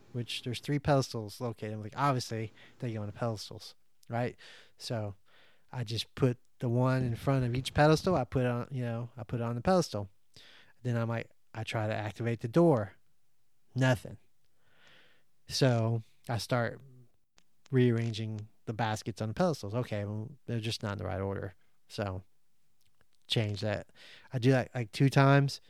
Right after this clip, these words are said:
I still don't get the door open. I'm like, "Are you serious?" <sighs>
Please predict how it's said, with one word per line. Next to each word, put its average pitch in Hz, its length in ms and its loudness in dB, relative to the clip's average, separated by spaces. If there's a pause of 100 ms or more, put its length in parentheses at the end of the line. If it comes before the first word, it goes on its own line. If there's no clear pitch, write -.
(240)
I 131 100 -2
still 135 200 6
don't 120 220 0
get 110 120 -4
the 110 80 -14
door 139 240 8
open. 98 400 -2 (160)
I'm 156 100 -2
like, 165 180 -2
"Are 156 60 -4
you 208 140 0
serious?" 113 760 -6 (1120)
<sighs> - 60 -6